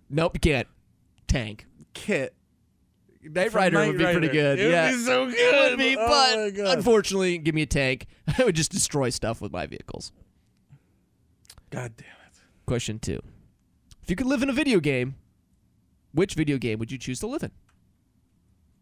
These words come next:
Speaker 2: Okay. Controversial.
Speaker 1: Go ahead.
Speaker 2: I would choose this game because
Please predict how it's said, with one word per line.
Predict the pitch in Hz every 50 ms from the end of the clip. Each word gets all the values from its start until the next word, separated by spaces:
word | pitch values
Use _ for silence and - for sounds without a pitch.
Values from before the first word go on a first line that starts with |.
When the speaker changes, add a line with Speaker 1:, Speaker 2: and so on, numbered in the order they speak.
| _ _ _ _ _ _ _ _ _ _ _ _ _ _ _ _ _ _ _ _ _ _ _ _ _ _ - _ _ -
Speaker 2:
Okay. | 117 120 - - - - _ _ _ _ _ _ _ _ _ _ _ _ _ _ _ _ _ _ _ _ _ _ _ _
Controversial. | - - 120 117 107 - 101 98 101 101 - - - - - _ _ _ _ _ _ _ _ _ _ _ _ _ _ _ _ _ _ _ -
Speaker 1:
Go | 143 131
ahead. | 127 131 120 _ _ _ _ _ _ _ _ _ _ _ _ _ _ _ _ _ _ _ _ _ _ _ _ _ -
Speaker 2:
I | - 110 127
would | 131 135 139 131 117
choose | - - - - 143 147 147 123 -
this | 139 127 -
game | - - 127 127 123 127 127 135 127 - -
because | - 113 110 - - 127 113 113 113 110 107 101 - -